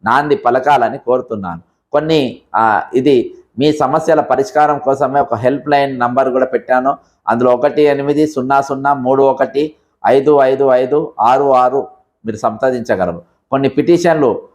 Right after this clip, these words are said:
ఇది బి రవీంద్రసేన గారు అమెరికాకెళ్ళి, నేను నా బుక్ ఎవరి పాలయ్యారో తెలంగాణ, దాని గురించి ఆయన ముందు మాటగా ఆయన రచించినటువంటి విషయము.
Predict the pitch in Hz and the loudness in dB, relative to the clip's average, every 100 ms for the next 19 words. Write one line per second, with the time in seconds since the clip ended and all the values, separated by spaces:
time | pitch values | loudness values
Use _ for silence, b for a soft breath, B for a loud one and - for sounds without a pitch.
0 | _ - 127 143 135 123 - _ - 92 | _ -4 0 2 2 0 -6 _ -6 0
1 | 156 143 135 143 147 147 139 139 139 139 | 2 4 2 0 0 0 0 2 2 2
2 | 151 - - _ _ 101 117 143 147 147 | 0 -2 -12 _ _ -6 -2 -2 0 0
3 | - 135 143 - - _ _ 113 139 143 | 0 0 0 -2 -8 _ _ -2 0 0
4 | 135 117 - 120 131 120 135 - 135 101 | 0 0 -4 0 2 0 -2 0 -2 -2
5 | - _ 123 151 151 143 139 143 147 147 | -10 _ 0 2 2 2 2 2 2 2
6 | 143 139 127 135 135 135 127 123 123 135 | 0 0 0 0 0 0 0 -2 -2 -4
7 | 120 120 135 123 131 156 147 139 139 127 | -2 0 -2 -4 -4 -2 0 0 0 0
8 | 123 117 117 123 127 120 120 120 117 - | 0 0 -2 -2 -12 -4 -4 -2 -4 -2
9 | 117 - _ _ - 113 139 139 151 | -6 -6 _ _ -2 0 2 2 0